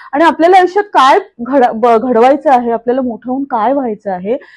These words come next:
याचा आत्तापासूनच जर त्यांनी विचार केला आणि त्या दृष्टीने एक एक, एक एक पाऊल, one step at a time जर ते करत गेले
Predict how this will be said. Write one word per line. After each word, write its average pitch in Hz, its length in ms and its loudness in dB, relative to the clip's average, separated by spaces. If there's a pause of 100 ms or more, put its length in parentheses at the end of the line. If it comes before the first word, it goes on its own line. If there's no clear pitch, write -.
(160)
याचा - 180 -2
आत्तापासूनच 339 800 0
जर 330 160 -2
त्यांनी 302 260 0
विचार 262 380 0
केला 220 300 -4
आणि 240 180 -2
त्या 285 160 2
दृष्टीने 311 460 -2
एक 285 240 -4
एक, 330 200 -6
एक 277 160 -10
एक 302 180 -4
पाऊल, 262 200 2
one 254 220 2 (120)
step 302 200 -2
at 254 160 -2
a 254 120 -2
time 240 160 -4
जर 247 120 0
ते 269 140 -4
करत 247 260 -4
गेले 214 300 -4